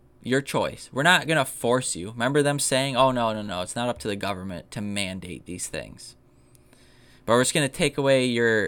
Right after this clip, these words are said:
entire way of life unless you listen. This is all against the Nuremberg, Nuremberg laws. Read the Nuremberg laws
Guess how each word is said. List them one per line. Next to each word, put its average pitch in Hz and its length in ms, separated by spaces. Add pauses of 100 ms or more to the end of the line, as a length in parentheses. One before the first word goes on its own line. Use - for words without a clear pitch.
(100)
entire 139 540
way 101 160
of 95 160
life 80 500 (760)
unless 113 280
you 156 80
listen. 180 340 (2250)
This 151 180
is 220 160
all 175 160
against 151 360
the 117 80
Nuremberg, 107 580 (260)
Nuremberg 110 680
laws. - 500 (180)
Read 143 340
the 196 60
Nuremberg 135 520
laws 80 480